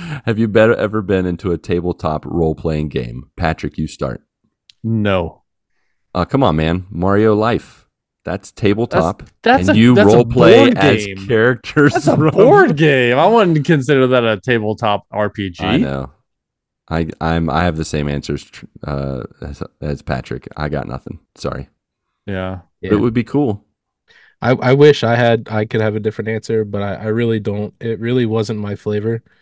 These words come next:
Speaker 3: um, for the longest time. And s-, more recently, I've enjoyed the story side of, of gaming. So I haven't done it, but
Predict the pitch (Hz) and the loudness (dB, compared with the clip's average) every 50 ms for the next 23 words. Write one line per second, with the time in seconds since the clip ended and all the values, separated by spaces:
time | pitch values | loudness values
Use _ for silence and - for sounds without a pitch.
0 | _ _ _ _ _ _ - 107 98 98 95 92 90 - - 107 101 101 98 104 | _ _ _ _ _ _ -10 -8 -6 -6 -6 -8 -6 -4 -2 0 0 0 -2 -4
1 | 98 101 101 107 107 107 107 - - 104 101 104 107 110 113 110 - _ - - | -4 -4 -6 -4 -4 -4 -6 -6 -8 -8 -6 -4 -4 -6 -6 -8 -12 _ -12 -8
2 | 101 98 98 95 95 98 98 - - _ _ _ _ _ _ _ _ _ _ - | -6 -6 -4 -4 -6 -6 -8 -10 -14 _ _ _ _ _ _ _ _ _ _ -14
3 | - - - - 117 110 113 117 113 113 120 120 - 127 120 117 110 107 104 101 | -14 -10 -6 -2 0 2 4 4 4 4 4 2 2 0 0 2 2 2 2 2
4 | 101 101 98 - _ _ _ - 123 107 107 95 101 104 104 104 104 107 101 101 | 0 -4 -6 -8 _ _ _ -10 -10 -8 -8 -6 -4 -4 -2 -2 -2 -4 -4 -8
5 | 98 - _ _ _ _ - - - - - - - - 107 101 104 107 107 110 | -14 -18 _ _ _ _ -16 -12 -10 -10 -10 -10 -6 -4 -2 0 2 2 2 0
6 | 110 - - 110 104 104 107 113 117 120 - _ _ _ _ _ _ _ _ _ | -2 -2 -2 -2 -2 0 -2 -4 -6 -8 -12 _ _ _ _ _ _ _ _ _
7 | _ _ _ - 98 92 95 95 92 92 - _ _ _ _ _ _ _ _ _ | _ _ _ -10 -8 -8 -6 -6 -8 -10 -12 _ _ _ _ _ _ _ _ _
8 | _ _ _ - 98 95 92 98 - 98 101 104 104 101 98 98 - - 95 92 | _ _ _ -10 -10 -8 -8 -6 -4 -2 0 0 0 -2 -2 -4 -4 -4 -2 -2
9 | 90 95 95 113 139 143 143 127 117 120 117 120 113 - - - 92 87 | -2 -2 0 0 0 0 -2 -2 -2 -4 -4 -4 -6 -10 -8 -8 -8 -8